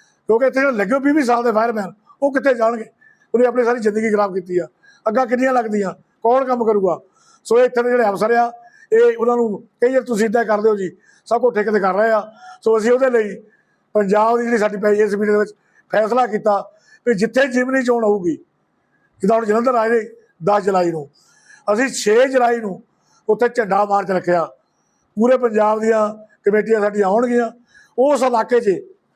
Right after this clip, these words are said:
ਜਿੱਥੇ ਵੋਟ ਪੈਣੀ ਆ, ਉੱਥੇ ਝੰਡਾ ਮਾਰਚ ਕੀਤਾ ਜਾਊਗਾ, ਕਿਉਂਕਿ ਇਹਨਾਂ ਨੂੰ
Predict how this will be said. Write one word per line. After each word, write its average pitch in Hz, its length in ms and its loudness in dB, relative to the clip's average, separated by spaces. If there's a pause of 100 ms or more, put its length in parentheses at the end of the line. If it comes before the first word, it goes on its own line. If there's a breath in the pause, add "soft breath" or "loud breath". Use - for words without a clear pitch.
(140)
ਜਿੱਥੇ 226 260 2
ਵੋਟ 233 500 -2 (140)
ਪੈਣੀ 240 320 0
ਆ, 170 220 -2 (420 soft breath)
ਉੱਥੇ 226 160 2
ਝੰਡਾ 214 320 -2
ਮਾਰਚ 214 220 0
ਕੀਤਾ 208 220 -2
ਜਾਊਗਾ, 190 500 0 (320 loud breath)
ਕਿਉਂਕਿ 220 240 2
ਇਹਨਾਂ 233 200 0
ਨੂੰ 214 300 0